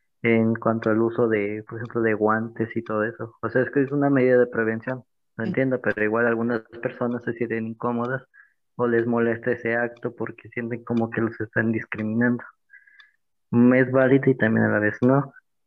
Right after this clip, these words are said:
Speaker 1: pero, este, es importante, pues, sí estar dialogando con el paciente porque igual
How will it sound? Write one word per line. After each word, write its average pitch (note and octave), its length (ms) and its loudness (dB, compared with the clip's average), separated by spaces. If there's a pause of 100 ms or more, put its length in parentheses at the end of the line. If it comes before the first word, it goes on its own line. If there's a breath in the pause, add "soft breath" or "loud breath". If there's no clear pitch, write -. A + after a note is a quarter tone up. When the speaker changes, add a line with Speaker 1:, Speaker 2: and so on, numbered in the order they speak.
(160)
Speaker 1:
pero, A#2 360 4
este, A2 460 -2
es G#2+ 140 -10
importante, A#2 560 -2
pues, A#2 280 -2
sí A2+ 80 -4
estar A2+ 460 -2
dialogando A2 580 0
con A2 200 -2
el G#2 100 -8
paciente A#2+ 500 -4
porque A#2 340 -6
igual A2 340 -2